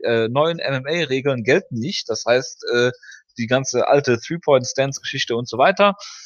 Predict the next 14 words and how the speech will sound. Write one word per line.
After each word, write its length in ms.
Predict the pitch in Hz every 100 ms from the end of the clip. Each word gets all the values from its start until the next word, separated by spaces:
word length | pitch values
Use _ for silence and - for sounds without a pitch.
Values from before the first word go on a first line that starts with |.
| - -
ähm, 560 | 131 131 131 131 135 - _ -
äh, 80 | 110
äh, 640 | 110 117 127 120 113 120
ist 280 | 147 - -
noch, 340 | 139 139 - - -
äh, 760 | 131 123 123 127 123 123 - 62 -
aktiv. 480 | - - 320 - - 110
So, 300 | 123 98 -
dann 200 | 131 135
hat 260 | 131 131 -
Eddie 240 | - 135 139
Alvarez 480 | 147 151 147 139 135
ihm 160 | 123
zwei, 640 | - - 127 131 147 151